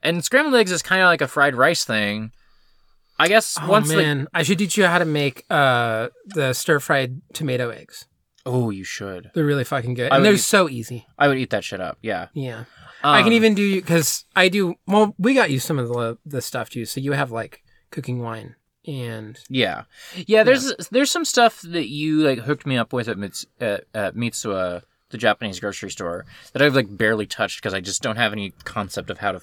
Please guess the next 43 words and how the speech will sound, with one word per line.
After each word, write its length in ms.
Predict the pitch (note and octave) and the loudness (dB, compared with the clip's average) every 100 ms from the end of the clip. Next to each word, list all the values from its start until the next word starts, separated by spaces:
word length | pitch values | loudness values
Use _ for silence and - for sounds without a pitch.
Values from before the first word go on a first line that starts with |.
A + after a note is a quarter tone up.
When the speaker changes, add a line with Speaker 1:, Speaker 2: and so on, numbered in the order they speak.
| - | -14
Speaker 1:
incorporate 500 | A2+ - G2+ G2 F#2 | -14 -6 -6 -4 -8
it 40 | F2 | -10
into 140 | F#2 | -12
my 120 | E2+ | -14
cooking, 340 | - - - D2 | -14 -16 -16 -14
really. 320 | C#2+ A#1+ A2 | -14 -14 -2
Speaker 2:
Yeah. 400 | F3+ D#3 B2 B2 - - - - - | 2 4 4 2 -4 -14 -20 -16 0
If 80 | F3 C3 | 4 6
you, 140 | A#3+ A#3 | 8 8
Speaker 1:
Um, 20 | |
Speaker 2:
if 160 | G#3+ F#3 | 6 4
you 200 | A#3 A3+ | 6 6
look 200 | G3 F#3 | 6 4
at 100 | E3 | 4
recipes 520 | D#3+ C#3+ E3 D#3 C#3+ | 2 0 -2 -4 0
on 140 | D#3 B2 | 0 0
Just 240 | - - | -2 -4
One 140 | D3+ A#2+ | -4 -4
Cookbook, 440 | B2+ B2+ C3+ A#2+ | -4 -4 -4 -4
you'll 120 | D3 B2+ | -4 -2
very 260 | C#3 C3+ | 0 -2
quickly 640 | B2 C#3 C#3+ B2+ A#2 A#2+ - _ _ | -2 -4 -4 -4 -4 -6 -10 _ _
see 320 | - - C#3+ C3 | -6 -2 0 0
how, 260 | A#2+ C3 | 2 0
like, 340 | B2 A#2+ A2+ - - | 0 -2 -4 -12 -16
those 500 | D3 D3 D#3+ D#3 - | -12 2 4 6 4
just 160 | D#3+ | 0
get 140 | - D#3 | 0 -2
used 260 | C#3 B2 | -2 -4
in 80 | C#3 | -4
fucking 400 | - C3 A#2 A#2+ | -4 -4 -4 -10
everything. 380 | F#2+ F#2+ - A#2 A#2+ - - - | -12 -16 -18 -18 -18 -20 -20 -2
Speaker 1:
One 180 | F#3+ A#3+ | 2 4
of 140 | C4+ | 4
the, 180 | G3 A2+ | 2 -2
one 220 | D3 G3+ | 2 4
of 80 | A3 | 4
the 80 | G3+ | 0
things 420 | F3 D#3+ D3+ C3+ | -2 -2 -2 -2
that 160 | C#3+ A#2 | -2 0
really 260 | B2+ B2 A#2 | 0 2 2
sucks 340 | B2 A2+ - | 2 2 0
about, 460 | G#2 G2+ G2 F2+ | 0 4 4 2